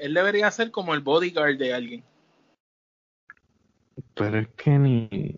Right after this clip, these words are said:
Speaker 2: ni eso, mano, de verdad
Speaker 1: ¿Tú
Speaker 2: que
Speaker 1: te acuerdas
Speaker 2: yo
Speaker 1: cuando
Speaker 2: trata-
Speaker 1: Carlito Caribbean Cool debutó? Que tenía un tipo
Speaker 2: Sí,
Speaker 1: al lado
Speaker 2: que
Speaker 1: que se llama
Speaker 2: tenía
Speaker 1: Jesús.
Speaker 2: Je-, Jesús, sí.
Speaker 1: Pues,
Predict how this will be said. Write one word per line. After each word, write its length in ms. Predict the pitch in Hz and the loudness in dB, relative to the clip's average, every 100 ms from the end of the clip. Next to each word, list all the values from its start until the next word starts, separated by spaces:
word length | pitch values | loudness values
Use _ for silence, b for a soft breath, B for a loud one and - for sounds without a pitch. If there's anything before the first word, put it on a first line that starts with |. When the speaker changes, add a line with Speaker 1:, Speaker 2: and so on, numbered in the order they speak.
| - | -8
Speaker 2:
ni 460 | 101 104 95 92 92 | -6 -2 0 -2 -2
eso, 400 | 113 123 - 90 | 0 0 -2 -2
mano, 420 | 101 113 104 95 | 2 4 4 4
de 100 | 95 | 2
verdad 220 | 92 101 | 4 2
Speaker 1:
¿Tú 80 | 113 | 4
Speaker 2:
que 60 | 220 | 4
Speaker 1:
te 40 | 233 | 6
acuerdas 240 | 233 247 | 6 4
Speaker 2:
yo 40 | |
Speaker 1:
cuando 200 | 208 220 214 | 4 4 4
Speaker 2:
trata- 140 | 202 | 4
Speaker 1:
Carlito 600 | 180 180 202 208 202 190 | 4 2 2 2 2 2
Caribbean 400 | 190 180 175 180 | 0 0 -2 -2
Cool 320 | 196 196 190 | -2 -2 0
debutó? 500 | 175 165 160 165 180 b b b _ | 0 0 -2 -4 -6 b b b _
Que 120 | 143 | -6
tenía 180 | 135 143 | -6 -8
un 80 | 156 | -4
tipo 140 | 190 | -2
Speaker 2:
Sí, 60 | 196 | 0
Speaker 1:
al 100 | 175 | 2
lado 140 | 190 | 0
Speaker 2:
que 80 | 175 | 0
Speaker 1:
que 60 | - | -2
se 40 | |
llama 220 | 98 185 | 0 0
Speaker 2:
tenía 180 | 101 104 | 2 2
Speaker 1:
Jesús. 260 | 104 98 95 | 2 2 0
Speaker 2:
Je-, 280 | 95 95 92 | -2 -2 -4
Jesús, 440 | 98 92 - 104 101 - _ | -6 -4 -2 -4 -6 -16 _
sí. 160 | - 92 85 | -12 -12 -6
Speaker 1:
Pues, 160 | 147 | -6